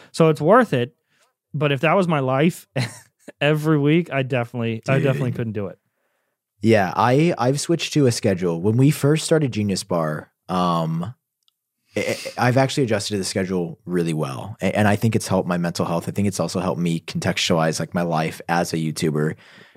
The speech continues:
Speaker 2: which I used to wake up, feel the pressure to film a video, and then just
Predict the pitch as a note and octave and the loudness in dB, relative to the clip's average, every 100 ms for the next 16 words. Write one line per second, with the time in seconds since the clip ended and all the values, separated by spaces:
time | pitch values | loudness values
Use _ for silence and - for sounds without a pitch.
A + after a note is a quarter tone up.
0 | - G#2 G2+ - G#2+ A2 D3 - - G2+ | 0 2 2 0 2 4 4 2 0 0
1 | F#2 F#2+ _ _ _ _ _ _ _ _ | 0 -2 _ _ _ _ _ _ _ _
2 | - G#2+ B2+ B2+ G#2+ F#2+ - _ _ _ | -8 2 4 4 2 2 -2 _ _ _
3 | _ - B2 C3 A#2+ - A#2 - A2 A2 | _ -6 4 4 4 0 0 0 -2 0
4 | G#2+ F#2 E2+ E2 D#2+ D2+ E2 _ _ _ | 0 0 -2 -2 -2 -4 -8 _ _ _
5 | G2+ G#2+ G#2+ G2 F#2+ F#2 F#2+ F#2 - | -2 0 2 2 2 0 0 0 -2